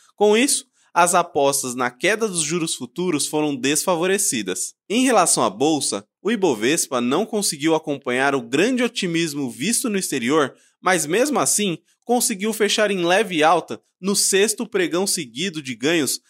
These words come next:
ajudado pelas ações da Vale e notícias positivas no âmbito fiscal.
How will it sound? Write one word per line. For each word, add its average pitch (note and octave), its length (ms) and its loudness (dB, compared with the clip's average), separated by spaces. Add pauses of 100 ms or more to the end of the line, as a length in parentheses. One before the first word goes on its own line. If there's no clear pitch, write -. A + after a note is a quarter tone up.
(140)
ajudado G3+ 600 2
pelas F3+ 320 0
ações G#3 360 -2
da G#3 140 2
Vale E3 400 2 (240)
e G#3 80 -4
notícias G#3 560 0
positivas F#3 720 -2
no F#3 160 -2
âmbito F3+ 320 -4
fiscal. A#2 580 0